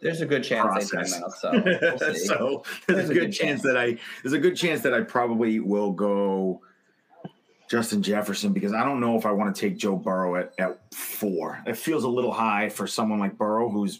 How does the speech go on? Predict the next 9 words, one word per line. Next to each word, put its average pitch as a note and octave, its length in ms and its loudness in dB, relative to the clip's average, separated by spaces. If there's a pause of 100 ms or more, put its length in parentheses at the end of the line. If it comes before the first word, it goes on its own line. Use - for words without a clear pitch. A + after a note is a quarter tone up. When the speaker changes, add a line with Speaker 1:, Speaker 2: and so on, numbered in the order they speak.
Speaker 2:
very G2+ 480 0
propped - 360 -4
up G#2+ 160 -2
on F#2 140 -4
touchdowns B2 840 -2
and, F#2+ 320 0
you A2+ 160 0
know, F2+ 80 -2
something. A2 640 0